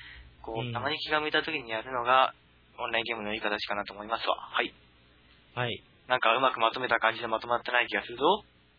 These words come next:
Speaker 1: まあいいや。
Speaker 2: うん。
Speaker 1: で、これでジョイナス第何回だ？今回かなり。
Speaker 2: 四、四回。
Speaker 1: 四回。それは
Speaker 2: 次が五回。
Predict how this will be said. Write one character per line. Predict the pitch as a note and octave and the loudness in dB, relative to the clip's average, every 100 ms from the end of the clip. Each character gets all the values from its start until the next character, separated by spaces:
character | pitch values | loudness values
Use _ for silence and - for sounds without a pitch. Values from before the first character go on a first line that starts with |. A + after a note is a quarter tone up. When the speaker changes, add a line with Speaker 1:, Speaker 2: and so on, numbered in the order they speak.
| _ _ _ _ _ - | _ _ _ _ _ -10
Speaker 1:
ま | |
あ | F3 | -6
い | |
い | D#3 | -4
や。 | - | -6
Speaker 2:
う | - _ _ _ _ _ _ - _ _ _ - | -12 _ _ _ _ _ _ -20 _ _ _ 0
ん。 | |
Speaker 1:
で、 | C3+ C3 | 2 4
こ | A#2+ | 2
れ | B2 | 2
で | B2 | 0
ジ | C3 | 0
ョ | |
イ | |
ナ | A2 | -2
ス | G#2 | -2
第 | A#2 A2+ | 0 0
何 | G#2+ B2 | 0 0
回 | D3 | 2
だ？ | B2+ G2 - - - - - - - _ _ _ _ _ _ _ _ _ - | 4 4 2 0 0 -2 -6 -10 -20 _ _ _ _ _ _ _ _ _ -14
今 | C3+ | -14
回 | A#2 G#2+ G#2 | -6 -4 -4
か | - | 0
な | C#3 | 6
り。 | A2+ | 6
Speaker 2:
四、 | - - - G3+ | 6 0 -6 2
四 | |
回。 | G3 F3+ - _ _ D3+ | 6 6 4 _ _ -2
Speaker 1:
四 | |
回。 | E3 - - _ _ _ _ _ _ _ _ _ - | 2 2 -2 _ _ _ _ _ _ _ _ _ -10
そ | |
れ | A#2 | -4
は | D3 | -2
Speaker 2:
次 | F#3 | 4
が | F#3+ | 4
五 | B2 _ | 2 _
回。 | - F#2+ | -4 -4